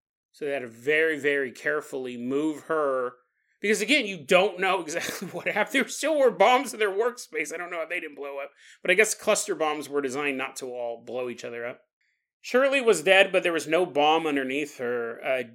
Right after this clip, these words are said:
Gerald, apparently, I found different sources. Apparently, he was, the way he was standing was on this, he wasn't on it. He was standing next to the steel work table.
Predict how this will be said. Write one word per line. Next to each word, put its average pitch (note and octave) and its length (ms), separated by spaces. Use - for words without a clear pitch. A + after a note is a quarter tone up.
Gerald, F3+ 880
apparently, A3+ 880
I D3+ 80
found G3 520
different F#3 240
sources. F3 680
Apparently, G3 800
he F#3 240
was, E3 240
the D#3 140
way F3+ 180
he G#3 100
was E3+ 160
standing F3 560
was C#3+ 540
on D#3+ 200
this, - 400
he D3+ 100
wasn't D3 300
on D3 200
it. C#3 200
He D#3+ 180
was E3+ 140
standing F#3+ 640
next F#3+ 260
to A3 120
the E3+ 120
steel G3+ 600
work F#3 300
table. - 540